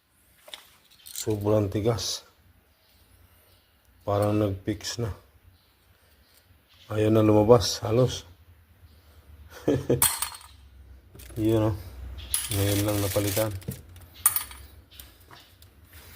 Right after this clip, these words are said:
Ito na naman ang ano. Sus-, uy. Susukatin ko.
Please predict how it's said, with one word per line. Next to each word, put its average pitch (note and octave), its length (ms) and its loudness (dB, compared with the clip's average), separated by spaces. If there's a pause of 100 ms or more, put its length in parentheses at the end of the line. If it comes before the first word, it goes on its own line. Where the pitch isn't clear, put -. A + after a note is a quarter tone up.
(580)
Ito - 80 -4
na G#2 160 4
naman G#2 240 6
ang G#2 100 6 (120)
ano. F#2+ 40 6 (1900)
Sus-, - 420 0
uy. C#3+ 140 6 (1600)
Susukatin G2 840 4
ko. F#2+ 220 4